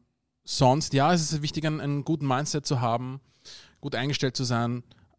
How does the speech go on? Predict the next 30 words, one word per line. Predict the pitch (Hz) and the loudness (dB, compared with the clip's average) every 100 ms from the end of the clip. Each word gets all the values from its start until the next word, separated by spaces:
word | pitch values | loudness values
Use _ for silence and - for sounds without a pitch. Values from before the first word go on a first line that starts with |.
| - | -2
Ähm, | 117 117 117 113 - _ _ _ _ _ _ _ _ _ _ _ - | 2 2 0 -4 -10 _ _ _ _ _ _ _ _ _ _ _ 4
ja, | 139 156 | 6 8
ich | 160 | 6
finde, | 165 139 | 4 6
Musik | 156 165 | 4 4
ist | 175 | 2
auch | 147 | 2
für | - | 0
mich | 143 147 | -2 -2
ein | 143 | -4
ganz | 127 127 | -4 -6
wichtiger | 131 - 131 | -6 -6 -6
Faktor. | - 110 - | -6 -6 -4
Sie | 113 | -2
muss | 120 120 | -2 -2
jetzt | 117 | -6
nicht, | 127 113 | -8 -8
äh, | 107 117 117 110 - _ _ _ _ | -8 -8 -8 -12 -18 _ _ _ _
irgendwie | 123 120 | -4 0
jetzt, | 117 - - | 0 -2 -2
äh, | |
äh, | 113 113 113 90 107 104 | 0 0 -2 -4 -6 -6
eine | 90 | -4
Musikerin | 113 131 156 151 135 131 | -2 0 0 2 2 2
sein, | 120 110 113 135 147 - - - _ | 2 0 0 -4 -8 -16 -20 -20 _
aber | - 120 123 120 117 - | -6 0 2 2 0 0
irgendwo | 135 131 127 | -2 0 0
ein, | 120 120 - | 0 -4 -8
ein, | 117 113 113 | -10 -10 -10
ein, | - 110 107 104 | -10 -10 -10 -12